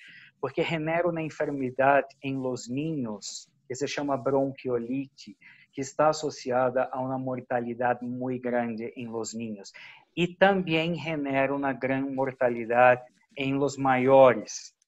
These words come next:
en las personas mayores. Lo que pasa es que a veces, por ejemplo, no hay mucho diagnóstico para ese virus.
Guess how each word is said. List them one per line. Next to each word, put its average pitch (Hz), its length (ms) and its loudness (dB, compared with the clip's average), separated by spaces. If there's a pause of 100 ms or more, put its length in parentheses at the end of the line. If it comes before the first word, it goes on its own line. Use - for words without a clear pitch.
(420)
en 123 160 -6
las 123 120 0
personas 139 460 -2
mayores. 139 320 4
Lo 143 100 0
que 151 120 2
pasa 180 240 6
es 180 80 -6
que 170 100 4
a 151 100 10
veces, 151 560 2
por 127 200 -2
ejemplo, 147 420 -2
no 139 240 4
hay 156 200 8
mucho 156 380 -6
diagnóstico 151 840 2
para 113 180 -2
ese 113 200 -6
virus. 107 360 -8